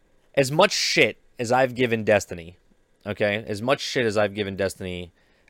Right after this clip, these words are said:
I, I, like I said, I started this podcast because of Destiny. That's why it's on Thursdays, right? It's originally on Thursdays 'cause they came out with the weekly update, and then boom, here's the first podcast that you can see and talk about the actual gear. Um,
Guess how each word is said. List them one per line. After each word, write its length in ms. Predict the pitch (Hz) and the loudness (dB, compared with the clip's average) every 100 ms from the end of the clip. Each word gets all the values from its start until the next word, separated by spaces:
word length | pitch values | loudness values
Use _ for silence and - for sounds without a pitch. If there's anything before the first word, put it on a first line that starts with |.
| _ _ _ _ _ | _ _ _ _ _
I, 180 | 104 107 - | -2 -2 -2
I, 140 | 101 | 2
like 140 | 127 117 | 4 4
I 40 | |
said, 300 | 110 98 85 - | 4 2 2 -2
I 100 | 107 | 0
started 240 | - 151 127 | 6 6 6
this 100 | - | 2
podcast 540 | 127 123 - 123 117 | 4 4 4 4 4
because 320 | 104 110 117 | -2 0 0
of 80 | 110 | 2
Destiny. 300 | 107 110 110 | 2 0 2
That's 160 | 107 - | 0 2
why 80 | 123 | 2
it's 80 | |
on 180 | 117 104 | 2 -2
Thursdays, 600 | - 107 95 82 78 - _ - | -2 -2 -2 -8 -10 -18 _ -2
right? 200 | 98 107 | 0 0
It's 160 | 104 - | -4 -2
originally 320 | 117 139 156 | 0 2 2
on 120 | 143 123 | 2 2
Thursdays 440 | 135 127 127 120 | 2 4 2 0
'cause 120 | 117 | 0
they 80 | 104 | -2
came 180 | - 131 | 0 2
out 80 | 135 | 2
with 80 | |
the 60 | 123 | 2
weekly 240 | 127 123 123 | -2 0 2
update, 420 | 117 120 120 - _ _ - | 2 2 -2 -4 _ _ -4
and 120 | 117 | 2
then 200 | 120 120 | 2 8
boom, 360 | 127 139 92 85 _ | 10 10 8 0 _
here's 200 | - 139 | 0 0
the 80 | 123 | 0
first 280 | - 147 - | 2 2 4
podcast 540 | 135 135 - 131 127 | 4 4 6 6 6
that 80 | 131 | 4
you 80 | 120 | -6
can 140 | 123 | -4
see 280 | - 131 123 | -2 0 2
and 120 | 113 | 2
talk 180 | 120 120 | 4 4
about 260 | 113 113 113 | 6 4 6
the 120 | 110 | 4
actual 280 | 113 - 110 | 4 0 -4
gear. 380 | 104 104 101 - _ _ _ - | 0 0 -2 -6 _ _ _ -4
Um, 480 | 101 98 98 92 | 2 4 4 2